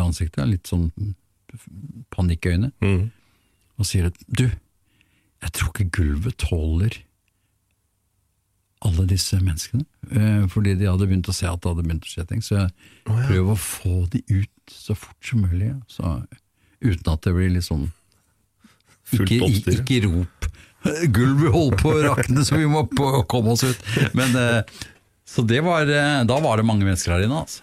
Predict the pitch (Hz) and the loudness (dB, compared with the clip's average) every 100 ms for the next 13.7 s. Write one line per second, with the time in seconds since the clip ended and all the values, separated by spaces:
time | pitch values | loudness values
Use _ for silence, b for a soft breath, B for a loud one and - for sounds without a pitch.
0 | _ 180 120 - - - - 147 135 98 | _ -4 -4 -6 -12 -16 -4 0 0 0
1 | 73 - - 101 92 113 104 117 - - | -4 -6 -2 -2 0 -2 -2 -6 -8 -8
2 | - - 120 110 131 160 120 120 117 _ | -6 -2 0 2 2 0 -2 -2 -6 _
3 | _ _ 92 90 101 78 - 113 90 90 | _ _ -6 -2 0 0 2 2 2 2
4 | 98 123 - 101 - 101 98 90 95 95 | 0 -2 -2 -2 0 0 2 2 0 0
5 | 78 - 107 90 92 98 92 82 110 120 | 0 0 0 0 -2 -2 -4 -2 -2 -4
6 | - - - 110 - 107 110 135 - _ | -6 -8 -2 -2 0 0 0 -4 -8 _
7 | _ b b b - - - - - 127 | _ b b b -14 -12 -6 -6 -4 -4
8 | - 113 - 90 90 120 - B B B | -6 -8 -4 0 2 0 -2 B B B
9 | - B B - - _ 196 185 214 208 | -8 B B -10 -10 _ -2 0 0 2
10 | 92 113 101 101 123 131 101 87 101 90 | 2 4 4 2 2 2 0 2 2 2
11 | 95 92 156 170 b - 131 147 123 135 | 2 2 0 -2 b -4 -2 2 2 2
12 | 120 113 123 123 120 101 - 123 156 156 | 2 0 0 2 2 0 0 0 2 0
13 | 123 117 104 104 135 127 120 | 2 2 2 2 2 0 0